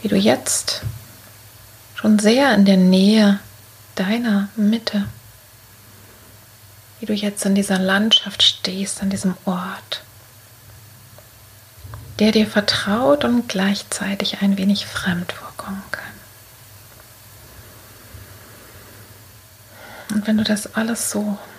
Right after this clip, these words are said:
mit allen Sinnen aufgenommen hast, mit deinen Augen, mit deinem Gefühl, wie fühlt es sich da an?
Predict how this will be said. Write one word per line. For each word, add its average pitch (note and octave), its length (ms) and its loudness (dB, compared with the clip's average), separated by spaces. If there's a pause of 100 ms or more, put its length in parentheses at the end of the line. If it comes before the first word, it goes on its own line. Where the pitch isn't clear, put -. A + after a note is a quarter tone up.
(360)
mit A3 180 -8 (100)
allen G#3 480 4
Sinnen G3 500 4
aufgenommen - 840 -6
hast, - 260 -12
mit A3 340 -6 (680)
deinen G#3 260 2
Augen, G3+ 580 2 (880)
mit - 140 -10
deinem F3+ 180 -2
Gefühl, G#3 840 2 (540)
wie A3 80 -8
fühlt - 360 -4
es G#3 120 -6
sich - 180 -6
da G3+ 180 -2
an? G#3 300 0